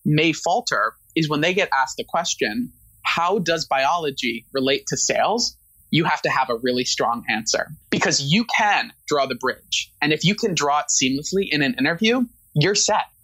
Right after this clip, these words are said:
That's not gonna be a boundary. But how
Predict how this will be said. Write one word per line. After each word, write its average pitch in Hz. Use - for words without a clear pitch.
That's 175
not 175
gonna 165
be 139
a 127
boundary. 127
But 156
how 185